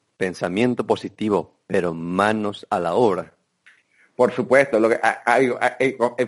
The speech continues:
Speaker 2: fíjate que lo que te decía, eso a nivel básico, ¿oíste? Porque a ni-, a nivel pro, la cosa cambia, ¿entiendes? A nivel co-, la, la, la cosa cambia. Sin embargo, eh, eh, esto porque sea como, como digo yo, el nivel básico no quiere decir,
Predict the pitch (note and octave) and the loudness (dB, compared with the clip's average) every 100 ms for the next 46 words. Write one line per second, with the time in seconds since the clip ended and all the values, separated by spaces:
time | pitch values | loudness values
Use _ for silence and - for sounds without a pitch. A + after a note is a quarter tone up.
0 | - B2+ - D#3 E3 D3+ D3 B2 B2+ A#2 | 0 0 2 2 2 2 0 0 2 0
1 | D3+ E3 C#3 B2+ D3 A#2 A2+ G#2 F#2 - | 0 -6 0 0 2 2 0 -8 -10 -10
2 | - D3+ - G2 - _ _ _ _ - | -4 -4 -2 -8 -10 _ _ _ _ -4
3 | A2 G2+ - A2 A2 A#2 A2+ A2+ A2+ A2 | -2 -2 -4 -2 -2 -4 -2 -4 -2 -2
4 | A#2 C#3+ D#3 D#3+ F#3+ - _ _ _ - | -2 0 2 2 0 -6 _ _ _ -14
5 | G#2 G#2+ G2+ - A2 A2+ D3+ D#3 - _ | -6 -2 -2 -2 -2 -2 -2 -4 -6 _
6 | A2 F2 D2+ D2+ - _ _ _ _ _ | -4 -4 -6 -20 -20 _ _ _ _ _
7 | - F2 - B2 E2 D2 _ _ _ _ | -20 -16 -8 -8 -10 -16 _ _ _ _
8 | _ - G2 G2+ G#2+ C3+ C#3+ C3+ C3 A#2 | _ -10 -6 -4 -2 -2 -2 0 0 2
9 | G#2 A2 G#2 A2 G#2+ C3+ - G#2 G2 F#2+ | 2 2 -2 -2 -2 -4 -2 -4 -2 -6
10 | G2 - F3+ F3+ E3 D3+ D3 A#2+ G#2 F2+ | -10 -8 -6 -4 -4 -6 -2 2 2 2
11 | E2 E2+ - _ _ _ _ _ _ F2+ | -2 -6 -8 _ _ _ _ _ _ -8
12 | F2+ - G2 G2+ G2 C#3+ C3+ B2 A2 G2 | -6 -4 -2 -2 -2 -4 -2 -2 0 2
13 | A2 B2 C3+ C3 A#2+ G#2+ G#2+ G#2+ B2 B2 | 4 2 2 -4 -4 -4 -2 0 0 2
14 | A2+ G#2 G#2+ A#2+ B2 - B2 G#2 G#2 - | 2 2 0 0 0 -2 -4 -2 -4 0
15 | A#2+ A#2+ A#2+ G2+ A#2 B2 | 4 6 4 2 -2 -6